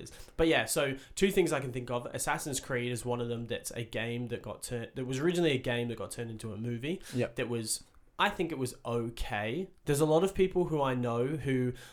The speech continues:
Speaker 1: love the Assassin's Creed film. What the fuck is that, blue tag? Yeah, it is blue tag.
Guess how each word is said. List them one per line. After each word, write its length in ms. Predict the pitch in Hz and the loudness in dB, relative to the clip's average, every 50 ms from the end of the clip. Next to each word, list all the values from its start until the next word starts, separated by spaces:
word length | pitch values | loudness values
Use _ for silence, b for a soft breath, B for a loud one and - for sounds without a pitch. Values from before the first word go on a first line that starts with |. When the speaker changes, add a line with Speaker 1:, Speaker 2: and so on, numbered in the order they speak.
| B B | B B
Speaker 1:
love 360 | 123 120 120 117 123 131 131 139 | -2 0 0 2 0 0 -2 -2
the 100 | 139 139 | -2 -2
Assassin's 440 | 135 - 139 127 120 - 123 107 | 0 0 0 0 -2 -2 -2 -4
Creed 440 | - - - 123 120 120 131 131 - - - - - - _ _ _ _ _ - | -4 -2 -2 0 0 0 -2 -4 -8 -16 -20 -20 -20 -20 _ _ _ _ _ -20
film. 340 | - - 120 117 127 151 160 | -16 -10 -8 -8 -8 -8 -10
What 80 | - - | -12 -16
the 60 | - | -16
fuck 180 | - - - 143 | -14 -12 -12 -12
is 60 | 143 | -12
that, 160 | 139 - - | -14 -14 -12
blue 180 | - 104 104 107 | -10 -10 -10 -10
tag? 360 | - - 156 160 160 - - _ _ _ - | -12 -14 -16 -18 -18 -20 -20 _ _ _ -18
Yeah, 120 | - - 117 | -14 -14 -12
it 80 | 107 | -12
is 80 | 110 117 | -14 -14
blue 180 | - - 95 | -16 -18 -18
tag. 160 | 101 - - | -18 -18 -20